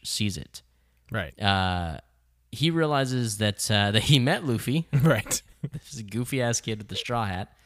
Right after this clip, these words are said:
Speaker 1: Um, so you cut to Luffy, uh, seeing the execution platform and Smoker running toward him.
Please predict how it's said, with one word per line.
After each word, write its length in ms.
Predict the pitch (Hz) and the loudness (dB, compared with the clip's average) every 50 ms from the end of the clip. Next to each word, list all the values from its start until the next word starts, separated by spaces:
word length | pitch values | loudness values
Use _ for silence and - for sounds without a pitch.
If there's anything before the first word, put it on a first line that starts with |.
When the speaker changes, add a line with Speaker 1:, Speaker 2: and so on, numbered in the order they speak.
| - - _ _ _ _ _ _ - - 175 185 | -20 -20 _ _ _ _ _ _ -12 -10 -8 -6
Speaker 1:
Um, 600 | 185 110 110 107 104 101 98 95 95 95 95 95 92 | -2 0 2 2 2 2 2 0 0 -2 -2 -4 -2
so 120 | - 135 | 0 2
you 80 | 135 131 | 2 4
cut 160 | - 190 165 | 2 2 0
to 80 | - 165 | 0 0
Luffy, 600 | 147 143 139 127 143 139 135 131 127 123 110 - | 0 0 0 0 0 -2 0 0 -2 -2 -4 -4
uh, 240 | - 110 107 104 101 | -2 0 0 0 0
seeing 260 | - - - 147 143 | 0 0 0 2 2
the 140 | 139 139 104 | 2 0 -2
execution 580 | 101 110 - - 110 98 - 107 98 - 101 | -2 -4 -6 -8 -8 -6 -6 -6 -4 -4 -6
platform 640 | 95 - 95 85 80 - - 90 90 90 87 85 80 | -8 -6 -8 -8 -8 -8 -10 -8 -8 -8 -8 -10 -10
and 340 | - 85 90 87 85 85 92 | -10 -8 -8 -8 -8 -6 -4
Smoker 800 | - - - 110 110 113 110 - 110 107 104 104 101 101 90 - | -4 -2 -2 -2 -2 -2 -2 -2 -4 -2 -2 -2 -4 -4 -6 -8
running 600 | - 95 95 92 92 92 90 90 90 85 71 - | -8 -8 -6 -6 -6 -6 -6 -8 -10 -12 -14 -14
toward 320 | - - - 82 76 73 - | -14 -12 -12 -10 -10 -12 -12
him. 260 | - - - - - | -14 -16 -16 -18 -18